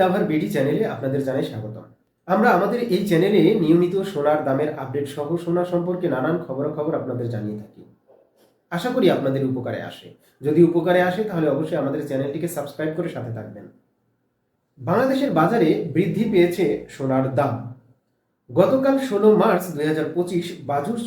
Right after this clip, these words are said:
কর্তৃক নির্ধারিত সোনার দাম বৃদ্ধি করে নতুন বিজ্ঞপ্তি প্রকাশ করা হয়েছে এবং এই, এই বৃদ্ধিকৃত সোনার দাম আজ সতেরো মার্চ দুই হাজার পঁচিশ থেকে কার্যকর হবে। তো চলুন দেখে নেই আজ বাংলাদেশের বাজারে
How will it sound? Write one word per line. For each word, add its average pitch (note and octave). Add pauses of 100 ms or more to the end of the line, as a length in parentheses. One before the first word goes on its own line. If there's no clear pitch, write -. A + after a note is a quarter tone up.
কর্তৃক F#3+ (120)
নির্ধারিত C#3+ (1000)
সোনার G#3+
দাম G#3
বৃদ্ধি E3
করে E3 (180)
নতুন F#3+ (100)
বিজ্ঞপ্তি F3
প্রকাশ C#3+
করা C3
হয়েছে - (420)
এবং G3 (320)
এই, - (520)
এই F3
বৃদ্ধিকৃত A#3 (120)
সোনার C#3
দাম D#3 (580)
আজ G#3+ (360)
সতেরো E3 (100)
মার্চ F3 (140)
দুই C3+
হাজার C3+
পঁচিশ D3
থেকে D#3 (100)
কার্যকর B2+
হবে। - (480)
তো F3+
চলুন A#3+ (380)
দেখে E3+
নেই F3+ (600)
আজ G3 (140)
বাংলাদেশের G3+
বাজারে C#3+